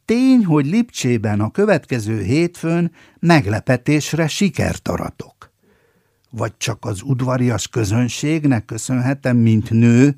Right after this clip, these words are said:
a rajongást? Végképp nem számítottam arra,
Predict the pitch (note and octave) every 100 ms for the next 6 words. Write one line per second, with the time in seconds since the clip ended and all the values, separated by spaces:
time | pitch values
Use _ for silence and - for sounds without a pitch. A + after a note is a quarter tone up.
0 | _ _ - G2+ G#2+ A#2 C3+ B2+ F#2+ -
1 | - _ _ _ _ _ _ _ _ _
2 | _ A2 C3+ C3+ - - G2 A2+ A#2 A2
3 | - G#2 G2 F2+ - - - G2 A2 C3+
4 | C3 A#2+